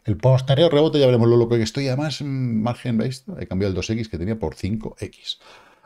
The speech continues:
Am, así que, o sea, aquí no fiar, sin miedo, a tomar por culo. Bueno, vámonos con Bitcoin, que está bastante interesante. De momento ya hemos visto que hemos perdido esa zona, ¿vale? Esa zona de los, eh, cuarenta mil, que teníamos de decir, "Ay, no, no, no". Bueno, pues ya hemos pegado el primer toque.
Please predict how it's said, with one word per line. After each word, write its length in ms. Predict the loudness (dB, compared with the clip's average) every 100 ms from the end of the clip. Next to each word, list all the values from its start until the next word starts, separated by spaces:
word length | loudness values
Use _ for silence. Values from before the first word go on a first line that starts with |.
| _
Am, 800 | 0 2 4 4 4 4 4 2 -4 _ _
así 280 | -8 -6 -4
que, 100 | -4
o 40 |
sea, 240 | -4 -6 -8
aquí 220 | -10 -8
no 160 | -8 -10
fiar, 300 | -12 -14 -12
sin 220 | -12 -12
miedo, 180 | -16 -16
a 60 | -12
tomar 220 | -12 -12
por 140 | -20
culo. 200 | -20 -20 _ _ -20 -20 -20 _ 0
Bueno, 280 | 0 0 2
vámonos 560 | 4 6 6 4 2
con 680 | 0 2 4 4 4 2 2
Bitcoin, 420 | -2 0 2 2
que 80 | 0
está 180 | -2 -2
bastante 280 | -2 -2 -2
interesante. 440 | 0 0 0 2
De 60 | 2
momento 240 | 2 2
ya 60 | 0
hemos 140 | 0
visto 220 | -2 -4
que 40 | -4
hemos 120 | -2
perdido 240 | 0 0
esa 180 | -2 -6
zona, 380 | -6 -4 -4 -8
¿vale? 200 | -8 -8
Esa 160 | -10 -10
zona 200 | -6 -4
de 60 |
los, 260 | -6 -6 -8
eh, 380 | -8 -8 -10 -6
cuarenta 560 | 0 2 2 0 -2 -4
mil, 240 | -6 -6 _ _ _
que 160 | -10
teníamos 320 | -6 -6 -6 -6
de 80 |
decir, 180 | -8 -4
"Ay, 180 | -2 -2
no, 80 | -2
no, 160 | -2 -2
no". 120 | -4
Bueno, 200 | -4 -8
pues 100 | -2
ya 120 | -2
hemos 160 | -2 -4
pegado 260 | -2 0
el 80 | 0
primer 260 | -2 -2 -2
toque. 360 | -2 -2 -6